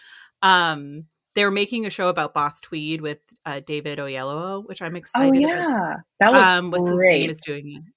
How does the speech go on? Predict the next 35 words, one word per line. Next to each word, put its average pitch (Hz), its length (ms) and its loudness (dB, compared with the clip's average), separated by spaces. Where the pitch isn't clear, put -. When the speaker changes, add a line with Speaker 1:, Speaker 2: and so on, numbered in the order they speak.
Speaker 1:
Sheridan 165 500 -4
is 139 100 -14
doing - 220 -18
it. - 140 -18
So - 80 -8
I 156 100 -2
think 160 220 -10
that'll 143 280 2
Speaker 2:
Oh, 165 80 4
Speaker 1:
be 147 320 -2
Speaker 2:
nice. - 320 -18
Yeah. 147 280 2
Speaker 1:
exciting. 143 240 -8
Um, 214 540 2
and 214 140 2
then 196 120 -2
the 180 320 4
newest 190 580 0
Magnificent 180 560 -4
Seven 208 360 0
and 196 80 -8
stuff, 196 160 -2
it 202 120 -6
does 240 240 2
seem 220 240 -6
like 175 260 -4
there's 175 320 -2
more 175 300 0
of 175 80 -2
a 175 40 -6
Speaker 2:
Mm-hmm. 196 160 -10
Speaker 1:
conscious 156 500 -8
effort 160 360 -4
of, 156 180 -8
like, 139 440 -10